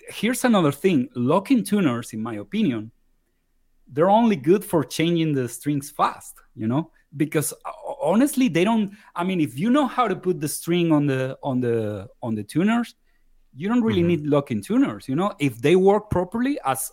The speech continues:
Speaker 1: as they do on your guitar, for instance, right there, you don't
Speaker 2: Mm-hmm.
Speaker 1: really need locking tuners. Of course, they're, they're pretty convenient, very easy when, when you need to change the strings fast,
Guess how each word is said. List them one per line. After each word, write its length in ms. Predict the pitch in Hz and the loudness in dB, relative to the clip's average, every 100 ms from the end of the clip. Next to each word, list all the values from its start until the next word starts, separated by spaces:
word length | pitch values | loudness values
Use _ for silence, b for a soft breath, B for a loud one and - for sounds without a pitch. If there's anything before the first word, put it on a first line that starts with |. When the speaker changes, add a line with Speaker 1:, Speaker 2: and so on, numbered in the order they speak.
| - | -8
Speaker 1:
as 160 | 127 127 | -8 -4
they 160 | 139 | -4
do 220 | 135 165 | -2 0
on 140 | 160 151 | 0 0
your 120 | 143 | -2
guitar, 420 | 135 - 170 254 - | -6 -4 -2 -2 -2
for 100 | 151 | -2
instance, 340 | 175 - 240 240 | -2 -2 -6 -4
right 180 | 156 151 | -6 -4
there, 220 | 196 269 b b b b _ | -4 -4 b b b b _
you 140 | 131 196 | -6 0
don't 100 | 240 | 2
Speaker 2:
Mm-hmm. 100 | 180 | 4
Speaker 1:
really 160 | 143 | 4
need 240 | 139 131 127 - | 4 2 0 -2
locking 360 | 135 139 113 | -2 0 -2
tuners. 360 | 104 240 180 - | 0 2 2 0
Of 140 | - - | -8 0
course, 240 | 226 185 | 0 2
they're, 300 | 190 185 - B B _ | 2 2 0 B B _
they're 160 | 143 147 | -4 -2
pretty 240 | 196 185 | 0 -2
convenient, 500 | - 131 160 208 190 | -2 -2 0 0 0
very 280 | 143 151 156 | 2 2 2
easy 200 | 185 196 | -2 -4
when, 320 | 160 135 123 - | 0 0 -2 -4
when 240 | 135 113 | -4 -2
you 100 | 139 | 0
need 180 | 151 156 | -2 -4
to 100 | 127 | -8
change 320 | 117 - 165 | -10 -4 -4
the 80 | 143 | -4
strings 400 | - - 156 147 | -10 -6 -6 -6
fast, 560 | - 160 190 - - | -4 0 0 -2 -16